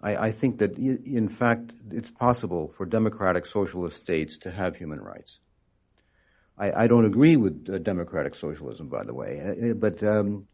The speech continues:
I enjoy democratic socialism. I live in Germany, um, uh, which has a, a very, very strong, uh,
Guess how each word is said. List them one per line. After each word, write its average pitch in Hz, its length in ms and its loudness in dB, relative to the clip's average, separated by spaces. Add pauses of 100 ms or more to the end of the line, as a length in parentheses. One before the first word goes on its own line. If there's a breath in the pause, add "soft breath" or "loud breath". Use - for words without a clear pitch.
(100)
I 127 140 6
enjoy 127 500 8
democratic 90 560 0
socialism. 67 580 -8 (120)
I 117 120 2
live 117 220 8
in 98 100 4
Germany, 101 560 2 (1400)
um, 95 760 4 (340)
uh, 107 760 6 (140)
which 233 440 4
has 110 580 4
a, 104 160 -6
a 110 200 0
very, 127 280 12
very 107 240 8
strong, 104 720 4 (640)
uh, 87 360 4